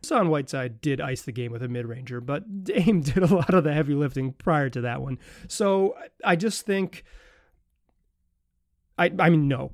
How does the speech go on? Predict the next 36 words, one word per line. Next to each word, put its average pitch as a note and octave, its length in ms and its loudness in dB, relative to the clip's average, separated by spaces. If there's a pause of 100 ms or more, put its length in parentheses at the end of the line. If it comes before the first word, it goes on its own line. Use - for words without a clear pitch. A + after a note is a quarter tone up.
The D#3+ 100 6
answer D3+ 160 4
is B2+ 60 0
no. B2 240 -10
I C#3 80 -4
don't D3 180 2
think C#3+ 140 0
the C3+ 60 -4
Bla-, C#3 240 2
I D#3 80 4
don't E3 180 8
think, E3 200 2 (180)
I E3 100 6
think F3+ 180 4
Dame E3 260 6
is C#3+ 220 0
really F3 300 6
fun D3 280 -2
and C#3+ 80 0
we C#3 80 2
should C3+ 160 -4
appreciate C#3 500 2
him, C3 80 -2
but B2 120 -2
he C#3+ 220 2
ain't, C#3 220 -2
he's D3+ 180 0
not D3+ 160 2
gonna D3 140 -2
swing C#3+ 380 0
this C#3 120 -2
series B2+ 380 -4
all A#2 140 -4
on A#2 80 -6
his A#2 120 -6
own. D#3+ 320 4